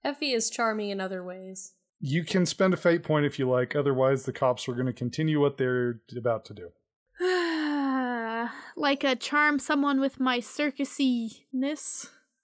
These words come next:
Speaker 2: Or,
Speaker 3: <laughs> Sort
Speaker 2: tell
Speaker 3: of.
Speaker 2: you what,
Speaker 3: Fate point.
Speaker 2: you can succeed at a cost. So you got three options. Spend a fate point, succeed at a cost, or, uh, just let it stand and get attacked by cops.
Speaker 3: I'll succeed at a cost.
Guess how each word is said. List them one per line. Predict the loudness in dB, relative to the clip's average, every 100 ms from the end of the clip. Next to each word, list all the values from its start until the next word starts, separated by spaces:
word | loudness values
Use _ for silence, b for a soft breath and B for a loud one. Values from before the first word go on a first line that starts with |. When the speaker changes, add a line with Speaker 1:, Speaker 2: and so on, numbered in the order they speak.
| -4 4 6 8
Speaker 2:
Or, | 8 8 6
Speaker 3:
<laughs> |
Sort | 2 0 4
Speaker 2:
tell | 4
Speaker 3:
of. | 4
Speaker 2:
you |
what, | 4 4 2 0 _ _ _ _
Speaker 3:
Fate | 0 0 0 -4
point. | 0 2
Speaker 2:
you | 2
can | 0
succeed | -2 -4 -4 -2 -2 -2 -4 -4
at | 0 0
a |
cost. | 0 0 -2 -6 -10 -18 _
So | -2 0
you | 2
got | 2 2
three | 0 0
options. | 0 -2 -6 -6
Spend | -12 -12 -2 -2
a | 0
fate | -2 -2
point, | 0 0 -2 -6
succeed | -8 -4 0
at | 2 2
a |
cost, | 0 -2 -2 -4 -12 -8
or, | 0 4 6 4 2
uh, | 4 6 6 6 2 -2 _
just | -4 0
let | 2
it | 2
stand | 0 0 0
and | 0
get | 0
attacked | 0 0 -2
by | -4
cops. | -2 -4 -10 -20 _ _ _ _ -8
Speaker 3:
I'll | -6
succeed | -6 -8 -4 -2 -2
at | -2
a | -4
cost. | -8 -8 -6 -6 -8 -14 -18